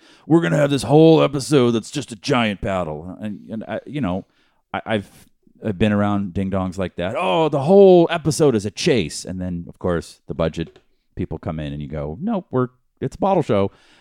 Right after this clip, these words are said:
So they had, like, you'll, we'll ha-, never have another time in television history where they had that much money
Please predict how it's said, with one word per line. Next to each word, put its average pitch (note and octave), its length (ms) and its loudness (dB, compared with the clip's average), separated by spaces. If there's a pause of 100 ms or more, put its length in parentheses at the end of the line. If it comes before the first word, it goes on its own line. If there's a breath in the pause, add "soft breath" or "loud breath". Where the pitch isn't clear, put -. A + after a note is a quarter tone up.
(100)
So C#3 260 2
they C3 140 2
had, C3+ 300 -2
like, A#2 280 -4 (360)
you'll, B2+ 340 2
we'll B2 220 0
ha-, C#3+ 220 -2
never D#3+ 340 0
have C3+ 160 2
another A2+ 320 0
time G2 540 -6 (260)
in F#2 160 -6
television F#2+ 440 -4
history F#2 320 -6
where E2 160 -4
they D#2 100 -6
had E2 160 -14 (160)
that G2+ 240 -6
much G#2 200 -8
money F#2 480 -6